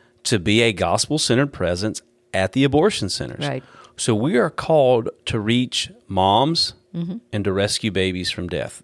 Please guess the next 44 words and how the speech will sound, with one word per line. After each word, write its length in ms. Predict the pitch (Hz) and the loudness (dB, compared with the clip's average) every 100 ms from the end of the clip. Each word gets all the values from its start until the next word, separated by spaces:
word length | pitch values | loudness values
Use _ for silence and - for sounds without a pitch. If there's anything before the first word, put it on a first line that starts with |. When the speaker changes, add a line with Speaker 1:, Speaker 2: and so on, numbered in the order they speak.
| - | -10
Speaker 2:
Yeah. 140 | 170 | 0
Speaker 1:
That's 260 | 107 123 - | 2 2 2
why 180 | 127 | 2
we're 160 | 131 131 | 4 4
out 160 | 113 95 | 2 2
there 120 | 113 | -2
at 80 | 113 | 0
the 100 | 110 | -2
abortion 380 | 101 113 - 90 | 0 0 -2 -6
center. 300 | - 65 85 - - - - _ | -6 -8 -12 -18 -20 -20 -20 _
We're 160 | - 95 | -8 -2
not 260 | 98 107 | 2 4
out 240 | 117 120 127 | 4 2 2
there 300 | 131 139 135 | 4 4 2
to, 240 | - 110 | 0 0
even 580 | 101 98 98 95 104 101 | 0 -2 -4 -4 -4 -4
as 160 | 101 - | -8 -8
tempting 400 | - 104 127 120 | -4 -2 0 2
as 160 | 117 135 | 2 2
it 100 | 147 | 4
is, 460 | 156 101 113 - - _ _ _ | 4 2 0 -4 -12 _ _ _
to 100 | 95 | -4
reach 260 | 92 104 123 | -2 0 2
out 160 | 104 | 2
to 80 | 143 | 0
the 80 | 131 | -2
pro-aborts 760 | - 165 135 98 92 - - - _ _ _ | 2 2 2 0 -4 -4 -10 -14 _ _ _
that 140 | - 98 | -4 0
are 80 | |
out 200 | 92 87 | 0 -2
there 220 | - 87 95 | -4 -4 -2
or 160 | 104 | -2
the 80 | 107 | -2
security 380 | - - 175 147 | -4 0 2 4
guards 300 | 113 98 90 | 2 2 -2
that 120 | 90 | -6
are 80 | 80 | -6
there 260 | 78 76 | -6 -8
or 40 | 98 - - - | -10 -14 -20 -2
Speaker 2:
Right. 80 | 113 | 0
Speaker 1:
even 180 | 131 | 4
the 80 | 160 | 4
abortion 400 | 156 160 214 139 | 4 2 2 0
workers. 340 | 98 85 - | -2 -4 -8